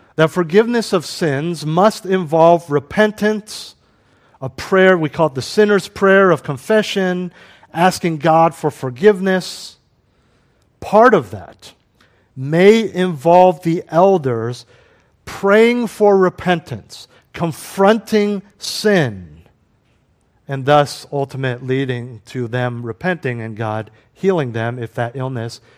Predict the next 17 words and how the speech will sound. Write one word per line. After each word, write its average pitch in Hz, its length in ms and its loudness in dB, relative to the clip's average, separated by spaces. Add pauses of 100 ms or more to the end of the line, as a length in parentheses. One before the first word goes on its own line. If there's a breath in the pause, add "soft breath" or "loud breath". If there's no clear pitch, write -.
(120 soft breath)
is 131 160 -8
because 113 420 -10
of 120 140 -8
sin. 196 380 -8 (1080)
But 160 180 0
the 170 80 0
reality 160 580 0
is, - 400 -14 (720)
if 143 140 -4
that 165 240 2
person 190 440 0
who 156 160 0
is 147 100 0
sick - 460 -2
because 214 480 0
of 214 120 2
sin, 85 420 -14